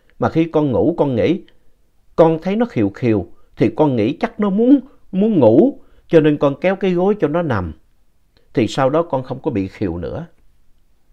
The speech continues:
Thì nó kể chuyện lại như vậy, nhưng mà nó không có nói rõ là nó có thấy hay không.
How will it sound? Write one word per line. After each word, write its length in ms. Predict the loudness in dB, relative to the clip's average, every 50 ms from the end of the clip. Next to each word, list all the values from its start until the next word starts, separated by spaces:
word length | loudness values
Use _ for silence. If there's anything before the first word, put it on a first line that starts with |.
| _ _ _ _ _ _ _ _ _ _ _ _ _ _ _ _ _ _ 0
Thì 320 | 0 2 2 2 0 2
nó 120 | 2 2
kể 340 | 2 2 2 2 2 2 0 0
chuyện 180 | 0 0 0 0
lại 160 | 0 0 0
như 180 | 0 0 0 0 0
vậy, 320 | -2 -2 -2 -4 -6 -10 -14 _ _ _ _ _ 0
nhưng 160 | 2 2 4
mà 80 | 2 2
nó 100 | 0 -2
không 240 | -2 -2 -4 -2 -2
có 80 | -2
nói 240 | -2 0 -2 -2 -2
rõ 200 | 0 0 0 0
là 140 | 0 -2 -4
nó 120 | -6 -8
có 160 | -8 -6 -8 -8
thấy 240 | -6 -6 -6 -4 -4
hay 120 | -4 -6 -6
không. 300 | -6 -6 -6 -6 -6